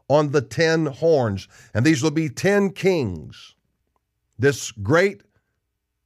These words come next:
confederation of kings will come together.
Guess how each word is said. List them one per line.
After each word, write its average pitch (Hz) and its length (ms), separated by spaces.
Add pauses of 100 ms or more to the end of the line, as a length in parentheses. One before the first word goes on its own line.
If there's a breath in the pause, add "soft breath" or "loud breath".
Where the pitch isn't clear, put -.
(1040)
confederation 165 1080
of 131 180
kings 147 480
will 131 140
come 160 300
together. 131 680